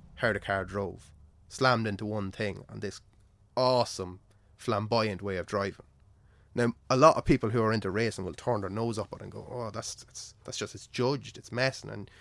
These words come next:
you can, to a point, you can kind of see where they're coming from, but I keep quite an open mind when it comes to all the different types of driving, rallying, circuit racing, all that type of thing. I keep an open mind to it. So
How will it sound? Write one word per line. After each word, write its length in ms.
you 80
can, 300
to 140
a 40
point, 280
you 80
can 80
kind 180
of 60
see 120
where 100
they're 60
coming 280
from, 180
but 100
I 60
keep 220
quite 280
an 120
open 200
mind 380
when 140
it 80
comes 260
to 240
all 180
the 60
different 240
types 220
of 80
driving, 380
rallying, 640
circuit 480
racing, 580
all 160
that 160
type 180
of 80
thing. 120
I 60
keep 200
an 100
open 180
mind 300
to 100
it. 140
So 340